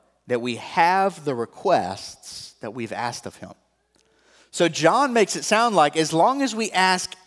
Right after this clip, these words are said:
anything according to God's will, we're gonna get it. We're going to receive that. This is kind of controversial for us. This is hard for us to kind of fathom because when we think about,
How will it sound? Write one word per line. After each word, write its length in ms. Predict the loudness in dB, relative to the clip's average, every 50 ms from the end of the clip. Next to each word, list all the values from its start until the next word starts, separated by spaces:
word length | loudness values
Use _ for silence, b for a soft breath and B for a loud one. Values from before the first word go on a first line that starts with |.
| _ 0
anything 460 | 0 2 2 2 2 2 2 2 2
according 380 | 0 0 2 2 2 2 0 -2
to 60 | 0
God's 340 | 4 6 6 6 4 0 -2
will, 520 | 0 2 4 4 4 2 2 0 -2 -4 -10 b b b b b b b b b b _ _ _ _ _ _ _ _ _ _ _ _ _ _ _
we're 120 | -8 -6
gonna 160 | -4 -4 -4
get 180 | -4 -6 -8 -8
it. 180 | -8 -12 -16 _ _ _ _ _ _ _ _ _ _ _ _ _ _ _ _ _ _ _
We're 80 | -8 -4
going 240 | -2 -2 -2 -2
to 100 | -4 -6
receive 560 | -8 -8 -6 -6 -4 -4 -2 -2 -2 -4 -4 -6
that. 300 | -6 -8 -8 -10 -14 _ _ _ _ _ _ _ _ _ _ _ _ _ _ _ _ _ _ -6
This 240 | -4 -4 -2 -2
is 440 | -4 -4 -4 -6 -6 -8 -8 -12 -14 b b b b b b b b b b _ _ _ _ _ _ _ _ _ _ _ _ _ _ _ _ _ _ _
kind 200 | -4 -2 -2 -2
of 80 | -2 -4
controversial 640 | -4 -6 -6 -6 -8 -6 -6 -6 -6 -8 -10 -10
for 200 | -8 -6 -4 -4
us. 400 | -4 -4 -6 -10 -12 -12 -12 -12
This 140 | -10 -10 -8 -8
is 80 | -10 -8
hard 340 | -4 -2 -2 -2 -2 -4
for 180 | -4 -2 2 2
us 200 | 2 2 0 -6
to 60 | -10
kind 180 | -6 -4 -4 -4
of 60 | -2
fathom 420 | 0 2 2 2 2 -2 -4 -8
because 280 | -10 -2 0 0 0 0
when 140 | -2 -4 -2
we 140 | 0 0 0
think 260 | 0 0 0 0 2
about, 380 | 4 6 6 6 6 4 B